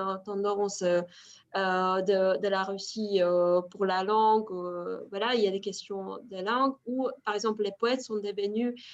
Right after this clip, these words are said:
des stars de, de, de premier degré parce qu'ils sont, euh, de premier plan, pardon, parce que c'est eux qui défendent la langue, justement. C'est eux qui, euh, quand il y a la langue qui est, euh, en,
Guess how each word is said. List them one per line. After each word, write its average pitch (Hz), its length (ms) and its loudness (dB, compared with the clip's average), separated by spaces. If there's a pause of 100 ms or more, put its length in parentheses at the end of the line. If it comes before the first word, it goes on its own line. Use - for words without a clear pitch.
(160)
des 214 140 4
stars 233 400 -2
de, 190 320 -4
de, 180 320 -10
de 180 260 -14
premier 208 340 4
degré 208 380 2
parce 220 140 -6
qu'ils 196 360 -6
sont, 190 600 -8 (640)
euh, 180 220 6
de 208 80 4
premier 202 300 0
plan, 214 320 -2
pardon, 214 400 2 (160)
parce 196 160 -4
que 202 360 2
c'est - 280 -6
eux 262 80 2
qui 240 140 -6
défendent 220 380 0
la 196 120 0
langue, 208 340 0
justement. 180 420 -14
C'est - 240 -12
eux 233 160 4
qui, 190 440 -10 (420)
euh, 165 180 0
quand 226 160 4
il 220 80 4
y 208 40 2
a 196 60 2
la 196 80 0
langue 220 240 2
qui 202 220 0
est, 202 120 2
euh, 175 680 0 (160)
en, 175 680 0